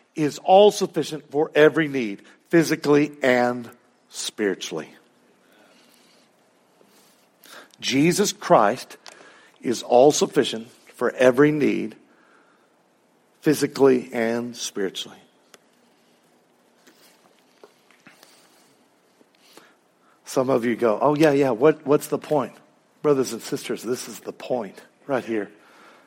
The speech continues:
He's all we need.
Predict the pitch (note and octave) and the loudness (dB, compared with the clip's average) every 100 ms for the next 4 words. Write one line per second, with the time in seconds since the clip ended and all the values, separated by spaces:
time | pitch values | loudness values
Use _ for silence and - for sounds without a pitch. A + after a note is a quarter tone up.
0 | _ _ _ - C3+ C3 A#2+ - - _ | _ _ _ -4 0 0 -2 -10 -18 _
1 | _ _ _ B2+ B2 A2+ G#2+ - - G#2 | _ _ _ 4 6 6 2 -8 -10 -8
2 | G#2 G#2 | -6 -8